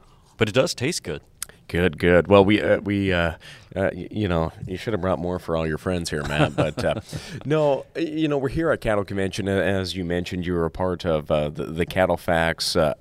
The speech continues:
Speaker 2: forecast, because weather is so important for the producers out in the countryside, and that, that, uh,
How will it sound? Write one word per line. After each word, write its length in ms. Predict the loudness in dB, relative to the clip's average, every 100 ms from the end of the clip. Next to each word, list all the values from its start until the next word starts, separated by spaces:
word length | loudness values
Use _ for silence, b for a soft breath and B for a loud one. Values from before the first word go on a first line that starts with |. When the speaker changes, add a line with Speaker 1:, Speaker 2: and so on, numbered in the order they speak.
| -12
Speaker 2:
forecast, 760 | -14 2 4 4 0 -2 -2
because 240 | -4 -8 -4
weather 400 | -2 0 0 -2
is 300 | 0 2 2
so 160 | 2 0
important 400 | 0 -4 -4 -6
for 80 |
the 80 | -6
producers 640 | -4 -2 -2 0 -2 -2 B B B B -2
out 140 | -2
in 80 | -2
the 80 | -6
countryside, 880 | -4 -4 -4 -4 -2 0 0 0 -2
and 160 | -4
that, 220 | -4 -4
that, 380 | -2 -2 -2 -4
uh, 180 | -4 -4